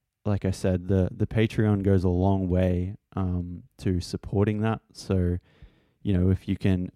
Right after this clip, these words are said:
find, uh, an extra four dollars or ten dollars or twenty-five dollars laying around, uh, a month, uh, it's, it's really, uh, might, you know, seem such an inconsequential amount for you,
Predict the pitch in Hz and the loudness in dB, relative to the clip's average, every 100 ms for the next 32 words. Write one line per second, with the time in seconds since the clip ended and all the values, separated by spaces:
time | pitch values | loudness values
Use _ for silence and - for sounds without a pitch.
0 | _ - 110 113 107 104 104 - _ _ | _ -2 0 2 2 0 -6 -10 _ _
1 | _ _ - 92 90 85 101 107 - - | _ _ -4 0 0 0 0 0 0 0
2 | 101 - 101 101 101 98 98 95 92 90 | 0 2 2 4 4 4 4 4 2 0
3 | - 107 101 95 92 92 90 92 - 131 | 0 -2 2 2 4 2 2 -2 0 0
4 | 110 - 98 87 95 92 92 95 95 90 | 0 2 0 2 2 2 2 0 -2 -2
5 | 87 90 92 90 85 - - - 92 87 | -2 0 2 0 -2 -8 -12 -4 -2 -2
6 | 98 95 101 90 - - _ _ _ _ | -4 0 0 0 -6 -20 _ _ _ _
7 | - 82 87 95 - - _ 95 - - | -6 -4 -4 -6 -12 -18 _ -8 -8 -18
8 | - - 98 98 92 90 87 87 _ _ | -12 -2 0 2 2 2 0 -4 _ _
9 | - 98 95 - _ 107 92 92 - 104 | -6 -2 -2 -4 _ -2 2 0 0 -4
10 | 95 90 - 98 95 92 98 95 - 104 | -2 -4 -4 -4 -4 -4 -4 -6 -6 -6
11 | - 101 - 104 - 104 92 87 _ _ | -4 -6 -2 -4 -2 -2 -2 -4 _ _
12 | _ _ - 98 101 98 - 104 101 131 | _ _ -6 0 0 -2 -2 -2 2 4
13 | 123 104 | 2 0